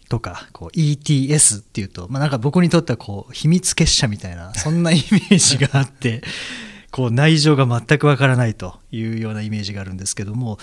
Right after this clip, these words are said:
まず、永井さんにお聞きしたいのが、あの、トーイックの正しい呼び方。これ僕習ってないので、トーイック、トーイックって言ってますけども、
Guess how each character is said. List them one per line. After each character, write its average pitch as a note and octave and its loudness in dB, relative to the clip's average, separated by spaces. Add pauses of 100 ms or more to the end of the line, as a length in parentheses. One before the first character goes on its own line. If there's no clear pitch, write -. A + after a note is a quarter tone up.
(140)
ま A3 2
ず、 C#3 0 (120)
永 F3 2
井 E3 4
さ C#3 2
ん A#2 0
に G#2 -2
お G#2+ -4
聞 - -18
き - -4
し - -2
た D3 0
い A#2 -4
の G2 -6
が、 G2+ -8 (280)
あ G#2+ -8
の、 G#2+ -8
ト E4+ 0
ー G#3+ 2
イ E3 -2
ッ - -8
ク - -6
の A2 -4
正 A3+ 0
し B2 -2
い - -4
呼 G#2 -4
び A#2 -4
方。 - -4 (240)
こ A#2 -4
れ A#2 -6
僕 C3 -6
習 D#3+ 0
っ C4+ -4
て C#3+ 0
な C#3+ 2
い C3+ -2
の A2+ -4
で、 F#2 -10
ト G#3 4
ー - 0
イ - 0
ッ - -14
ク、 - -10
ト F3 0
ー - 2
イ C3 -4
ッ - -8
ク - -12
っ - -14
て - -8
言 A2 -10
っ - -14
て A#2 -4
ま A#2 -2
す - -2
け G#2+ -6
ど G2+ -8
も、 A#2+ -6